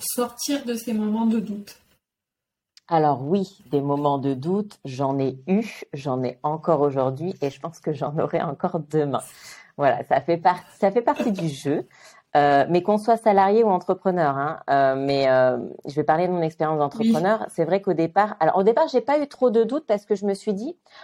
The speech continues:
Speaker 2: en fait, c'est toujours un, un, c'est, ça va être un job à mi-temps et je vais me trouver un job salarié parce que mon objectif était toujours de trouver
Speaker 1: Oui.
Speaker 2: ce fameux C D I.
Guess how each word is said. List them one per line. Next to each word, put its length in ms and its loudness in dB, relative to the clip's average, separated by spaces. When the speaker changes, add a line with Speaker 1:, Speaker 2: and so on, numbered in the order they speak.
Speaker 2:
en 80 0
fait, 180 2
c'est 120 0
toujours 320 0
un, 240 0
un, 180 0
c'est, 240 -16
ça 120 0
va 60 0
être 140 -4
un 100 0
job 200 -2
à 100 2
mi-temps 440 -2
et 260 6
je 80 0
vais 80 4
me 60 0
trouver 240 2
un 200 2
job 380 4
salarié 540 0
parce 240 -2
que 80 0
mon 260 2
objectif 460 -2
était 160 0
toujours 320 -14
de 60 -2
trouver 480 -4
Speaker 1:
Oui. 240 2
Speaker 2:
ce 160 0
fameux 320 0
C 160 -2
D 120 -2
I. 180 -10